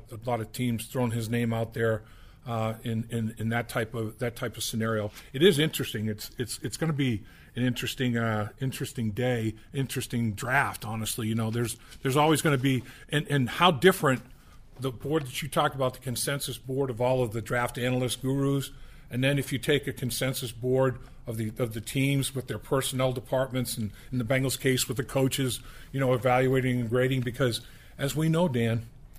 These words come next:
this ain't no science. It's, it's no, so, uh, opinions are huge. And, and there's gonna be all kinds of different opinions on, you know, where to, where to rate guys, where to stack guys. And, uh, and it's, it's,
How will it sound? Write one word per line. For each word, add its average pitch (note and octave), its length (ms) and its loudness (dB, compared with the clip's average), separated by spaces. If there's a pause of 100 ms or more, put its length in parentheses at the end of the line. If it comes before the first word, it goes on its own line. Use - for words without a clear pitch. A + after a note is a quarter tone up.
(220)
this D#3+ 180 -2
ain't E3+ 180 0
no C3+ 120 4
science. C3+ 560 -2 (100)
It's, - 260 -2
it's C3 220 -2
no, C#3 260 4 (220)
so, - 340 0
uh, D3 60 0 (100)
opinions D#3+ 600 6
are B2 60 2
huge. G3 580 0 (300)
And, D3 180 2
and D3 180 0
there's C#3 140 2
gonna E3 160 0
be D3+ 240 -2
all G3 280 -6
kinds A3 480 -2
of A#2+ 120 -4
different C3+ 380 -2
opinions A2+ 440 -2 (400)
on, A#2 320 4 (340)
you B2+ 80 2
know, A#2+ 100 4
where C3 240 8
to, B2+ 120 6
where B2+ 280 6
to A#2 80 2
rate A#2+ 260 2
guys, A#2 340 2
where C3 120 2
to A2+ 60 -2
stack A2+ 380 0
guys. G#2+ 420 -4
And, G#2+ 200 -2
uh, G#2+ 320 -4 (440)
and B2 100 0
it's, A2 220 -4
it's, - 300 -2